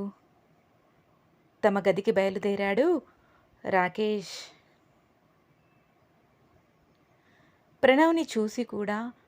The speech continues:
తనతో మాట్-, మామూలుగా ఉండడానికి, తన గుండెల్లో ఉన్న బాధను బయటపెట్టకుండా ఉండడానికి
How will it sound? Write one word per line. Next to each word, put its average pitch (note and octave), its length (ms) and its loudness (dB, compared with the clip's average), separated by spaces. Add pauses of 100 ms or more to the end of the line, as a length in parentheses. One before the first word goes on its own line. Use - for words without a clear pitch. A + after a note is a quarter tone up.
(680)
తనతో A3 360 2
మాట్-, G3 420 -4 (120)
మామూలుగా G#3 560 0
ఉండడానికి, G3 600 -6 (2750)
తన B3 160 4
గుండెల్లో B3+ 540 4
ఉన్న A3 240 0
బాధను G3+ 400 -2
బయటపెట్టకుండా G#3 840 -4
ఉండడానికి G3 600 -8